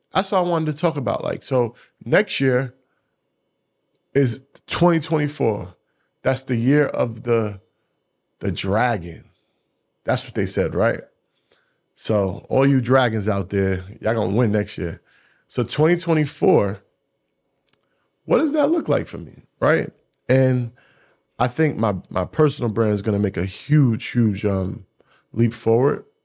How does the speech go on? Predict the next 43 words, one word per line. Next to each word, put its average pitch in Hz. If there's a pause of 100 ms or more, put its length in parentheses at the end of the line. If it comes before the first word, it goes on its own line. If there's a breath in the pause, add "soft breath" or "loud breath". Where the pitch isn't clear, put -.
(160)
Uh, 101 (640 soft breath)
I, 107
I 107
have 135
a 120
feeling 127
like 110
this, 101 (420 soft breath)
I'm 151
starting 147
to 139
get 127
the 120
feeling 131
I 113
got 113
when, 107 (100)
when 107
we 110
started 110
Earn 104
Your 98
Leisure. 92 (380)
Like, 107
I -
knew 117
it's, 107
I'm 107
working 110
on 104
something 98
big. 113 (880 soft breath)
And 113
that's 120
what 127
I'm 117
feeling 110
now. 113
It's 101
like, 98 (800)
I'm 113
able 131
to 113